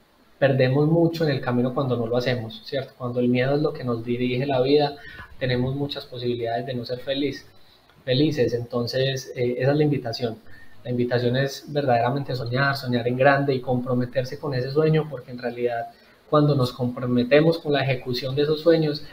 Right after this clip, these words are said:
es cuando verdaderamente empezamos a transformar no solamente nuestra vida, sino la vida de muchas personas alrededor,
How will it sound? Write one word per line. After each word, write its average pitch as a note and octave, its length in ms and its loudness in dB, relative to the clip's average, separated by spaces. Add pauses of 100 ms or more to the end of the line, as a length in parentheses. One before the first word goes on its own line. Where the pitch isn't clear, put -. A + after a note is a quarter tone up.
(100)
es - 80 -16
cuando C#3 260 2
verdaderamente B2 680 0
empezamos B2 380 -6
a B2+ 60 -8
transformar A#2 580 -12
no B2 120 -6
solamente C3+ 440 -8
nuestra A#2 360 -14
vida, C#3 200 6
sino A#2 160 -8
la A#2+ 140 0
vida B2+ 160 2
de A2+ 80 -2
muchas A2 380 -10
personas A#2 340 -10
alrededor, B2 520 2